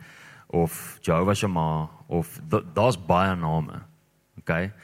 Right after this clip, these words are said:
As jy kyk na die name van God, dan sal jy sien dat elke naam 'n spesifieke funksie of 'n spesifieke rol speel. Nee? Soos,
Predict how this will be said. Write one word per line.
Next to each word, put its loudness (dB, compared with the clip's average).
As 0
jy 6
kyk 4
na 6
die 2
name 4
van -2
God, 6
dan 0
sal -2
jy 0
sien 0
dat -2
elke 2
naam 0
'n -2
spesifieke -4
funksie -2
of -4
'n -6
spesifieke -4
rol 0
speel. -8
Nee? -4
Soos, 2